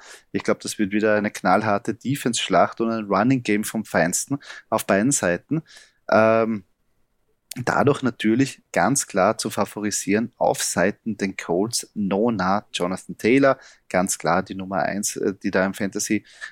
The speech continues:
performen wird. Bei Carson Wentz, wie wir schon gesagt haben, bei deinen Outpick mit Vorsicht zu genießen, dadurch, dass ein Running Game wird, wirklich knallharte Defense,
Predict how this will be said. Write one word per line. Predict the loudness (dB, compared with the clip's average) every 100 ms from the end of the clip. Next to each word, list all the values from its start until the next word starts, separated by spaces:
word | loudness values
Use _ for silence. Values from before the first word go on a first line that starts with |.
| -12 -8
performen | -2 0 0 0
wird. | 0 0 -2
Bei |
Carson | 0 2 2 0 0
Wentz, | 0 0 0
wie | 0
wir | 0
schon | -2
gesagt | -2 0 0 0
haben, | -4 -2
bei | 0 2 2
deinen | 0 -2 -2 -2
Outpick | -2 -2 -2 -4 -4 -12 -6
mit | -4 0
Vorsicht | 2 0 -2
zu | -6
genießen, | -4 -2 -2 -2 -2 -4 -8 -20 _ 0
dadurch, | 2 2
dass | 0 -2
ein | 0
Running | 2 2 0
Game | -2 -4 -4
wird, | -2 -2 -2 -6
wirklich | -6 -8 -6
knallharte | 0 2 0 -2 -6
Defense, | -6 -6 -2 -2 -2